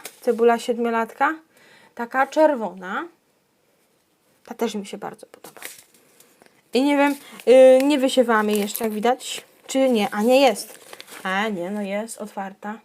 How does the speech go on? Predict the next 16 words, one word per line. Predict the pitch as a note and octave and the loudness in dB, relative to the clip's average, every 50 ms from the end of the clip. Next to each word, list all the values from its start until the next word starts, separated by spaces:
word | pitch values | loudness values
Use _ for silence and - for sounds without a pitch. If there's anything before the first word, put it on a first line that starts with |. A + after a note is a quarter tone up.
| _ _ | _ _
Czy | - - G#3+ | -16 -10 -10
nie | G#3+ | -8
wysiewałam? | G#3 A3 G#3 A3+ G#3 G3+ F3+ E3 - G3+ | -8 -8 -8 -8 -8 -8 -8 -8 -8 -6
Dobrze | C4 D#4+ F4+ D#4 B3+ | -4 -4 -2 -2 -4
kojarzyłam, | - G3+ E3 D#3 F#3+ - - C#3 - G3+ _ _ - - - - - - | -4 -4 -8 -8 -8 -12 -14 -14 -16 -18 _ _ -20 -20 -20 -20 -16 -10
że | G3+ G#3+ | -8 -6
wysiewałam. | G3+ F#3 F#3 - G3+ F3+ G3+ F3+ E3+ - F3+ - _ _ _ _ _ _ _ _ _ _ - _ _ _ _ - - - - - - - - - - - - _ _ _ _ _ _ _ _ _ _ _ _ _ _ _ _ _ _ _ _ _ _ _ _ _ _ - _ - | -6 -6 -8 -8 -10 -10 -10 -12 -14 -14 -16 -18 _ _ _ _ _ _ _ _ _ _ -20 _ _ _ _ -20 -20 -20 -20 -20 -20 -20 -20 -16 -16 -16 -16 _ _ _ _ _ _ _ _ _ _ _ _ _ _ _ _ _ _ _ _ _ _ _ _ _ _ -20 _ -8
Nasionka, | A#3+ A3+ A3+ A3+ - A3+ A3+ A3 A3+ G#3+ G#3+ G#3+ - _ _ _ - | -4 -4 -4 -2 0 -2 -2 0 0 0 0 0 -4 _ _ _ -10
no, | A3 A#3 - | -10 -10 -8
identyczne. | - G#3+ G#3 G3 F3+ - - - - - - - - _ _ _ _ _ _ _ _ _ _ _ - | -8 -8 -6 -6 -8 -8 -12 -18 -18 -18 -20 -20 -20 _ _ _ _ _ _ _ _ _ _ _ -10
Zobaczymy, | A3+ G#3+ A3+ A3+ A3 - B3 A#3 A3 | -8 -4 -4 -4 -4 -4 -4 -4 -4
jak | G#3+ G#3+ | -4 -4
potem | - A#3 A3 A3 G#3 G3+ | -6 -8 -6 -4 -6 -4
będą | G3 G3 G3 G#3 G#3+ G#3 | -6 -6 -4 -4 -4 -2
rosły | G3 G3 - - - F#3+ | -4 -4 -6 -8 -12 -12
ładnie. | - - - - A3 A#3+ | -12 -12 -16 -18 -20 -20